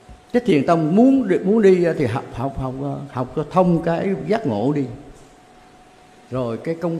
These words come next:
thức giải thoát người ta sẽ kèm theo thì người nó không sai. Phải cố gắng học làm sao mà giác ngộ. Giác ngộ nó gồm có mười hai thứ. Từ con người mình, vạn vật, trái đất, tam giới, Phật giới, càn khôn vũ trụ. Quy luật nhân quả luân hồi phải thông cái này, gọi là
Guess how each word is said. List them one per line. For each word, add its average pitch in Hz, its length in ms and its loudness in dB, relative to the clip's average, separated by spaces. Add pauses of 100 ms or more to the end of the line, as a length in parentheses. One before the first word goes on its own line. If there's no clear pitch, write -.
thức 254 160 -2 (120)
giải 139 140 0
thoát 233 260 -2
người 156 120 -4
ta 143 100 -2
sẽ 170 120 -6
kèm 123 320 -4
theo 147 340 -2 (760)
thì 117 140 -4
người 113 240 -4
nó 131 80 -4
không 143 240 -6
sai. 147 340 -6 (640)
Phải 135 200 0
cố 226 220 2
gắng 240 220 -2
học - 300 -4
làm 131 180 4
sao 117 160 -2
mà 107 140 0
giác 175 180 -4
ngộ. 92 220 -4 (440)
Giác 190 160 -2
ngộ 143 260 0
nó 175 100 0
gồm 131 340 4
có 165 80 2
mười 127 240 2
hai 156 240 -2
thứ. 247 280 -2 (640)
Từ 135 240 4
con 151 160 4
người 120 200 2
mình, 123 320 2
vạn 120 280 -2
vật, 117 140 -2 (100)
trái 185 140 0
đất, 208 240 -4
tam 151 220 0
giới, 175 160 -2
Phật 143 260 -4
giới, 170 160 -2
càn 107 340 -4
khôn 147 160 -2
vũ 165 160 -6
trụ. 113 180 -6 (760)
Quy 208 180 4
luật 139 160 0
nhân 151 180 0
quả 113 100 0
luân 170 140 0
hồi 117 140 0
phải 143 80 -6 (120)
thông 190 240 2
cái 180 120 -2
này, 123 120 -4 (300)
gọi 113 120 -2
là 117 100 -2